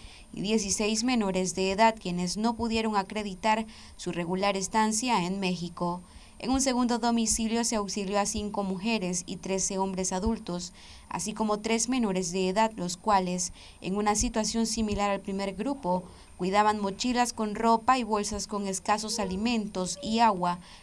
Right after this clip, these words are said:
a la espera de ser trasladados a otro lugar con rumbo a la frontera norte, tras el sueño americano.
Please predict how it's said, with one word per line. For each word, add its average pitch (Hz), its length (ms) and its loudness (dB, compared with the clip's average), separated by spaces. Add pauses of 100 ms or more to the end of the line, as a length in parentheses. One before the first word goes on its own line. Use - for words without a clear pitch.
a - 140 10
la 254 100 2
espera 226 380 2
de 214 100 0
ser 214 240 0
trasladados 208 880 2
a 196 140 6
otro 196 200 2
lugar 190 380 2
con 185 240 -2
rumbo 208 280 -2
a 190 40 2
la 185 140 4
frontera 180 420 -2
norte, 180 540 -2 (260)
tras 269 220 0
el 269 120 -2
sueño 220 480 -2
americano. 185 840 0